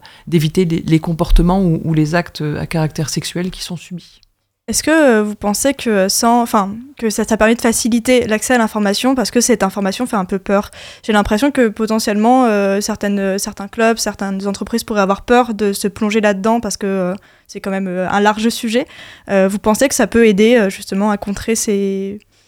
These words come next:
Speaker 1: Ouais, il faut qu'on arrive pédagogiquement, mais c'était tr-, très juste ce que disait Aurore, euh, à pas penser que, euh, moi, si je vais à la commission de la Crèce avec le Cross, ça veut dire que je suis concernée.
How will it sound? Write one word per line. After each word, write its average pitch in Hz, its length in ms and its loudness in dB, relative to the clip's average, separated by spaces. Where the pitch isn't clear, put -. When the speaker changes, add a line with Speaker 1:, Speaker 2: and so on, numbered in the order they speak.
Speaker 1:
Ouais, 196 180 -2
il 185 80 -4
faut 226 140 0
qu'on 220 160 4
arrive 208 260 2
pédagogiquement, 202 640 0
mais 214 80 2
c'était 185 240 -4
tr-, 175 320 -12
très - 180 -6
juste 196 300 -6
ce - 80 -10
que 202 100 -4
disait 175 300 -4
Aurore, 185 380 -4
euh, 170 480 2
à 175 80 4
pas 196 160 2
penser 202 380 0
que, - 160 -2
euh, 175 580 6
moi, 196 220 4
si 202 180 -4
je 175 80 -6
vais 190 160 4
à 180 80 4
la 180 120 2
commission 185 580 0
de 170 360 2
la 165 140 0
Crèce 180 540 -2
avec 170 280 2
le 165 80 -2
Cross, 208 300 -2
ça - 160 -4
veut 170 120 -2
dire 185 200 -2
que 190 140 0
je - 80 -8
suis - 240 -14
concernée. 180 480 0